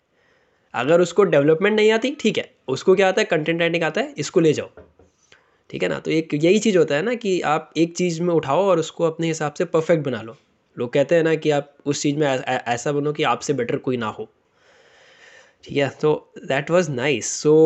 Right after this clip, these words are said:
अब हम बात करते हैं तुम्हारी कोडिंग जर्नी के बारे में, because मैं लगातार सुन रहा हूँ ना कि कोडिंग, कोडिंग, कोडिंग।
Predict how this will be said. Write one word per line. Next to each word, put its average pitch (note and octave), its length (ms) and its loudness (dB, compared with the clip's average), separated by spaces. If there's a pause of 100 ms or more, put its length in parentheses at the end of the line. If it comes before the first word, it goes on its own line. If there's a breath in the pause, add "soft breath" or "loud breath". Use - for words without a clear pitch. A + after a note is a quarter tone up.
(560)
अब A#3+ 120 6
हम B3+ 120 6
बात G#3 220 2
करते F#3+ 220 2
हैं F#3 60 4
तुम्हारी F#3 200 2
कोडिंग D3+ 400 2
जर्नी A#2 260 -2
के - 80 -12
बारे G#2+ 260 -10
में, G#2+ 60 -14
because F3 240 -10
मैं A#2+ 160 -4
लगातार A#2+ 400 0
सुन C#3+ 220 0
रहा C3 80 0
हूँ C3+ 80 2
ना G3+ 100 2
कि A3+ 140 0
कोडिंग, C3+ 400 0
कोडिंग, C3 300 -2
कोडिंग। C3+ 260 -8